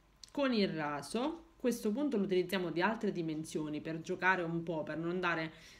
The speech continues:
troppo l'impressione che sia, diciamo, una cosa troppo grossa o magari troppo grezza. Quindi andiamo a giocare con altri tipi di nastrino più piccoli rispetto a questo che abbiamo utilizzato e di colori diversi. In questo caso utilizzerò il bianco e l'azzurro.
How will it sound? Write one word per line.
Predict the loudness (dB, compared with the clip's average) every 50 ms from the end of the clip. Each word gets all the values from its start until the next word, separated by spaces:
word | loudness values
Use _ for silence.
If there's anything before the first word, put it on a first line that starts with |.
| -12 -2 0
troppo | 2 2 2 4 4
l'impressione | 4 4 4 4 4 2 2 2 0 2 4 6 6 6 4
che | 2 0
sia, | -2 -2 -2 -2 -2 0
diciamo, | -2 -2 0 0 0 0 -2
una | -2 -2
cosa | -2 -2 -2 -2 0 0 -2 -2 -2 -4 -14 -20 -20 -20 -20 -20 -20 -20 -10
troppo | -4 -2 -2 -2 0 0 0 2
grossa | 4 4 4 4 4 2 0 -2
o | -2
magari | 0 2 2 2 2 2 2
troppo | 2 0 0 2 2 0 2 2
grezza. | 4 4 2 2 0 -4 -6 -4 -2 -2 -2 -2 -2
Quindi | 0 2 4 4
andiamo | 4 2 2 2
a | 2
giocare | 4 4 2 2 2 0 0 -2 -2
con | 0 0 2 4
altri | 4 4 4 4 2 0 -2 0 2 2 0 0 -4 -8 -6
tipi | -4 -2 -2 0 0 0 2
di | 2 4
nastrino | 4 4 2 0 -4 -6 -4 -2 0 0 0 0 0 0 -2 -2 -4 0
più | 0 2 2 2 -2 -2
piccoli | 0 2 2 2 0 0 2 4 4 4 4
rispetto | 4 2 2 0 -4 -4 -4 -6
a |
questo | -6 -4 -4 -4 -4
che | -4 -4
abbiamo | -2 -2 -2 0
utilizzato | 0 0 0 -2 -4 -6 -6 -6 -4 -4 -2 -2 0 0 0 0 -2 -6 -10 -18 -20 _ _ _ _ _ _ -20 -20 _ -20 -20 -20 -12 -2
e | 0 0
di | 2 4
colori | 6 6 6 6 4 2
diversi. | 0 -2 -2 -2 -4 -6 -8 -6 -4
In | -2 0
questo | 0 0 0 0 0
caso | 0 2 2 2
utilizzerò | 0 0 0 0 0 2 2 4 4 4
il | 4
bianco | 4 2 2 0 0 0 -2
e |
l'azzurro. | -2 -2 -4 -6 -6 -6 -6 -6 -6 -4 -4 -2 -2 -4 -6 -10